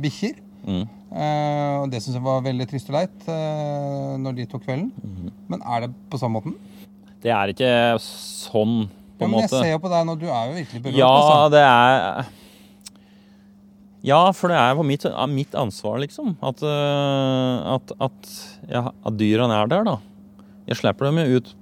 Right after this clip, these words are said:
Speaker 2: på våren i fjellet, og vet at, eh, og etter hvert har jeg, siste årene, vet jo nesten helt sikkert at det blir problemer. Og da er det jo,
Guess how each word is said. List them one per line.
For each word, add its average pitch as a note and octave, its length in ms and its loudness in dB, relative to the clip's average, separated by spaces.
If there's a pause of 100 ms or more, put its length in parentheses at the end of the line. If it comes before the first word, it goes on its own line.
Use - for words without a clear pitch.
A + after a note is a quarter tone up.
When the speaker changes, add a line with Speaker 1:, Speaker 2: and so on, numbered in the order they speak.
Speaker 2:
på B2+ 80 4 (640)
våren A#2 340 4
i G#2+ 180 0
fjellet, G#2+ 440 2
og A2 240 4
vet G2 240 0
at, C3 360 -4
eh, B2+ 280 2
og A#2 240 2
etter - 80 -4
hvert G#2 200 0
har G2+ 120 0
jeg, G2+ 320 -4
siste G#2+ 300 -6
årene, A#2 340 -2
vet F#2 300 -8
jo B2 220 -2
nesten G2+ 280 -6
helt F#2 140 -8
sikkert G2 240 -6
at F#2+ 80 -6
det F#2+ 100 -6
blir F#2+ 200 -6
problemer. G2 420 -2 (420)
Og G#2+ 80 -4
da G2+ 240 6
er F#2 60 4
det A2+ 80 2
jo, A#2+ 100 4